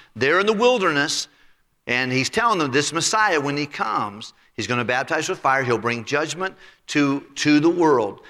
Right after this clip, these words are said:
Let's continue on. He did other things, and this is not his only sermon, but you'll see in verse eighteen, "And many other things his exhortation preached unto the people." So he spoke about a lot of stuff. "But Herod the Tetrarch, being reproved by him for Herodias,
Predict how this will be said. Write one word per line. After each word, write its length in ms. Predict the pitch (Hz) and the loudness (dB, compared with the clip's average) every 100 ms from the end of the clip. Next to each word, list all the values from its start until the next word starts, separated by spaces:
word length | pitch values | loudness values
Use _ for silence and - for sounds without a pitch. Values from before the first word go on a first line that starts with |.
| - | -4
Let's 100 | 185 | -2
continue 460 | 180 196 208 196 185 | 0 0 2 4 4
on. 140 | 202 | 4
He 100 | 180 | 2
did 180 | 156 170 | 2 0
other 380 | 170 190 226 175 | 0 0 2 0
things, 340 | - 147 175 | 0 -2 0
and 80 | 156 | 0
this 160 | 180 180 | 2 2
is 100 | 143 | 2
not 160 | 160 | 2
his 120 | 143 135 | 2 2
only 240 | 165 147 | 2 0
sermon, 480 | - 185 220 190 139 | 2 2 2 2 0
but 160 | 127 123 | 0 2
you'll 180 | 143 | 2
see 240 | 131 - 202 | 2 2 0
in 80 | 143 | 0
verse 220 | 135 - | 0 2
eighteen, 580 | 165 214 - 135 131 170 - - | 0 0 -2 -2 -2 -6 -14 -6
"And 360 | 151 143 147 208 | -4 -2 0 2
many 320 | 277 208 156 | 2 0 0
other 320 | 147 151 160 | 0 2 0
things 440 | - 127 123 131 | 2 0 0 0
his 200 | - 127 | 0 0
exhortation 760 | 127 - 123 - 202 180 143 131 | 0 0 -2 0 -2 0 -2 -2
preached 480 | - 147 113 - - - - _ | 0 2 0 -6 -12 -16 -20 _
unto 180 | 123 123 | -6 -2
the 100 | 123 | -2
people." 300 | 127 135 107 | 0 0 0
So 120 | - | 0
he 60 | 135 | 0
spoke 320 | - 160 143 | 2 0 0
about 220 | 123 120 | 0 -2
a 60 | 110 | 0
lot 200 | 135 151 | 0 0
of 60 | 110 | -4
stuff. 340 | - 90 - _ _ - - - | -4 -6 -6 _ _ -20 -20 -2
"But 220 | 165 202 | 0 0
Herod 540 | - 233 277 185 143 | 0 2 2 4 2
the 80 | 147 | 0
Tetrarch, 760 | - 185 160 127 107 98 117 - - _ _ _ _ _ - 117 | 0 -2 0 0 2 2 0 -4 -20 _ _ _ _ _ -12 -2
being 240 | 160 160 | 0 2
reproved 600 | 147 - - 220 202 135 | 2 2 2 2 2 0
by 240 | 147 170 208 | 0 0 0
him 360 | 135 110 107 | 0 0 -2
for 160 | - 117 | -2 0
Herodias, 760 | 117 113 139 190 131 120 - | 2 4 4 4 2 2 0